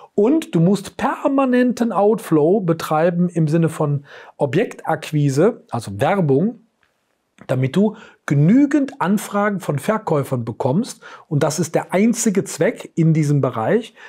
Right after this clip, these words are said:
nämlich ausreichend, und zwar Leads, so viele wie geht, die verkaufswillig sind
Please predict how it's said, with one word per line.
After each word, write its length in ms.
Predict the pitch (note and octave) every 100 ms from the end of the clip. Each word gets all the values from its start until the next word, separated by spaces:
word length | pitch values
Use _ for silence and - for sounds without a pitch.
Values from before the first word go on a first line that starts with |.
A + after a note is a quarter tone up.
| - D3
nämlich 440 | D3 C#3+ - _
ausreichend, 1000 | - B3 D#4 - A3+ A3+ A3+ A3+ G#3 - _
und 160 | C#3+
zwar 320 | - C3 A2+ A2+
Leads, 600 | C3 F3 B3+ C4+ - - - _ F#3
so 160 | G3
viele 300 | G3 D#4+ D#4+
wie 60 | A3+
geht, 440 | D#3 C#3+ A3 - - - - _ _ _
die 500 | C#3+ C3 A3+ D4 - -
verkaufswillig 1300 | - D3 - - A#3+ C4+ - D3 C3 F3+ G#3 B3 - - _
sind 540 | D3+ B2+ E3+ B3+ C4+